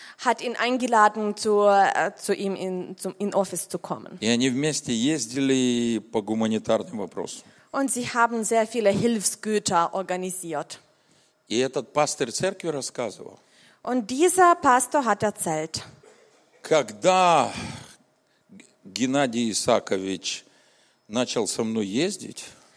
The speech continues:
Speaker 1: als Gennady Isakowitsch hat, äh, hat mich ein-, angeschlossen.
Speaker 2: Бог стал особенно защищать нас.
Speaker 1: Gott hat uns in besonderer Weise angefangen zu schützen.
Speaker 2: И я понял,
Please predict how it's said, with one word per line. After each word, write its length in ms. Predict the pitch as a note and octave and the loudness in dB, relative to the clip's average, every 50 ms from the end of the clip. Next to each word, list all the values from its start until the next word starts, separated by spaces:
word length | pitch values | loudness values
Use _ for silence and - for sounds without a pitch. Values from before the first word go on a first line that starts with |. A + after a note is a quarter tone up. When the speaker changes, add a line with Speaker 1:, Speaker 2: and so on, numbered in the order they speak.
| _ _ _ _ | _ _ _ _
Speaker 1:
als 340 | - G#3+ B3+ C#4+ C4+ C4 A3 | 0 2 2 2 0 -2 -2
Gennady 460 | - C4 C4 C4+ D4+ F4+ F4 E4+ E4 | 0 2 4 6 6 4 6 4 4
Isakowitsch 880 | D4+ - - C#4 C4 B3 A#3+ - G#3+ F3 D#3 D3+ C#3 - - - - - - - - - - - | 2 4 4 4 4 4 4 2 0 0 0 -2 0 0 0 0 -2 -4 -10 -18 -20 -20 -20 -12
hat, 300 | - - G#3+ A3 G#3+ - | -4 0 0 0 0 2
äh, 300 | - A3 A3 G#3+ G#3 G#3 - - - - - - | 4 6 8 8 6 6 2 -2 -14 -14 -8 -4
hat 300 | A3 G#3 A3 A3 G#3+ - | -2 2 2 2 2 2
mich 220 | A3+ G3+ - - - | -2 -2 -2 0 2
ein-, 300 | - B3+ D#4 D#4+ - - | 4 6 6 6 6 6
angeschlossen. 880 | A#3 D4 D4 A3+ A3+ - - - E3 B2+ - - - - F2+ - G#3 - - - _ _ _ - | 4 4 4 4 2 0 0 -2 -2 -2 -2 -2 -4 -6 -6 -12 -16 -18 -20 -20 _ _ _ -16
Speaker 2:
Бог 360 | - F#2+ A#2+ D#3+ F3 E3+ - | -2 4 6 6 6 6 2
стал 300 | - - D3 C#3 C#3+ C3 | -2 0 2 4 4 4
особенно 560 | B2 - - F3 E3 D3+ D#3 D3 C#3 C#3 C3 | 4 2 2 0 0 0 0 0 2 2 0
защищать 760 | A#2 B2 B2 A2+ - - - G#2 - - - F#2+ - - - | 0 0 -2 -2 -2 -2 -4 -4 -4 0 0 -2 -2 -2 -10
нас. 320 | - F2+ F2 - - - - _ _ _ _ _ _ - G#3 | -16 -14 -12 -12 -14 -14 -16 _ _ _ _ _ _ -8 -2
Speaker 1:
Gott 380 | G3 B3 D#4 G4 G#4 - - - | 2 6 6 6 6 4 2 -2
hat 220 | A#3+ A#3+ - - | -2 -2 0 0
uns 380 | B3+ C4 B3+ - - - - - - - - | 0 2 2 0 -2 -2 -4 -8 -14 -14 -6
in 140 | A#3+ A#3 G#3 | -4 0 2
besonderer 800 | A#3 A3 - B3+ C4+ D4+ D#4+ D#4+ D4 D4+ D4 C#4+ C#4+ C4+ C4+ - - - | 2 4 6 6 4 4 4 2 4 6 6 8 8 6 4 0 -4 -6
Weise 440 | G#3+ G3 A3+ A3+ A#3+ B3+ C4 C4 - | 0 4 4 6 6 6 4 4 2
angefangen 480 | A3+ A#3 A#3+ A#3+ A#3 B3+ B3 B3 B3 - | 2 2 2 2 2 2 2 2 0 0
zu 120 | - D4+ | 0 0
schützen. 720 | C4+ - - F#4+ F4+ F4+ - - - - D3+ C3+ A#2 - - _ _ _ _ _ _ _ _ _ _ _ _ _ _ _ - | 2 4 6 6 6 4 2 -4 -6 -6 -6 -8 -12 -16 -20 _ _ _ _ _ _ _ _ _ _ _ _ _ _ _ -10
Speaker 2:
И 100 | G2+ G#2 | -4 -2
я 120 | B2 D#3 | 0 0
понял, 680 | D3+ - - F#3+ G#3+ A#3 A3+ F3+ B2+ G#2 G2+ F#2 F2+ E2+ | 0 -2 -2 -2 0 0 0 0 -2 -4 -4 -6 -10 -12